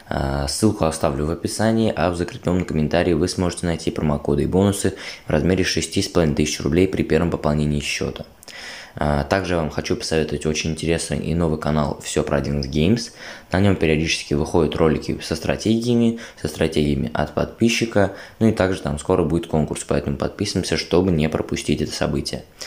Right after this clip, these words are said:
М, также, конечно же, подписываемся и на наш канал, ставим лайки и пишем комментарии.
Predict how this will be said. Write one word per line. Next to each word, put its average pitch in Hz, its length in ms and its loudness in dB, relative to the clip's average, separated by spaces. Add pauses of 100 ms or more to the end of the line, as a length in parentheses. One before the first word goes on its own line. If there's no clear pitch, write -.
(580)
М, 80 300 2
также, 87 280 0
конечно 80 380 -4
же, 73 80 -8
подписываемся 73 560 -6
и - 20 0
на 76 140 0
наш 78 240 0
канал, 110 320 0
ставим 71 340 -2
лайки 85 320 0
и - 180 -6
пишем - 380 -2
комментарии. 71 680 -2